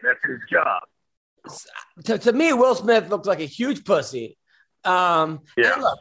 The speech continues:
Speaker 2: and I, I've been hearing for years, like, I, I knew a girl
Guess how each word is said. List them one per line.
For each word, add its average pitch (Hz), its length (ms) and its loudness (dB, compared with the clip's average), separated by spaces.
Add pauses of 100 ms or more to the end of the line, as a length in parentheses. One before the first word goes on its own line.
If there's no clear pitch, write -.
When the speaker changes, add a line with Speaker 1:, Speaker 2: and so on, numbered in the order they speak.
Speaker 2:
and 202 120 0 (100)
I, 214 140 0 (240)
I've 233 240 0
been 262 140 -2
hearing 196 560 0 (120)
for 170 80 -4
years, 151 760 0 (320)
like, 165 400 0
I, 202 180 0
I 208 160 0
knew 262 220 2
a 208 60 2
girl 180 600 2